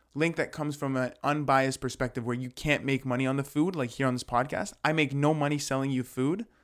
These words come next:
I am telling you there is a link between these two things that you need to be aware of. Now, moving on, moving on, let's look at this playbook as well. We're gonna look at a second component of it. The tobacco industry back then,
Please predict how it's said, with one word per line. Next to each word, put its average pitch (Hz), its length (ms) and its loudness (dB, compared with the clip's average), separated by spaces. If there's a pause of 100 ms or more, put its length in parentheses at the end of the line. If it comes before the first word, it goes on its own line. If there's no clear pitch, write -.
(680)
I 147 140 6
am 156 140 2
telling 143 300 0
you 131 120 2
there 131 180 2
is 123 100 0
a 120 40 -4
link 131 460 -2
between 135 360 -2
these 123 140 -2
two 135 200 -2
things 123 320 -4
that 123 180 -2
you 131 220 -4
need 123 180 -2
to - 80 -8
be 117 100 -4
aware 110 280 -2
of. - 300 -6 (1700)
Now, 160 80 4
moving 175 280 2
on, 131 400 4
moving 156 280 -2
on, 139 200 4
let's 123 160 -2
look 147 100 -2
at 139 80 -4
this 131 320 -6 (160)
playbook 139 340 0
as 127 120 0
well. 131 280 2
We're 131 140 -2
gonna 135 140 0
look 131 120 -2
at 120 80 -2
a 113 40 -4
second 135 380 -4
component 143 420 -2
of 127 100 -2
it. - 160 -8 (840)
The 131 80 -2
tobacco 147 480 0
industry 135 440 0
back 120 300 -4
then, 123 320 0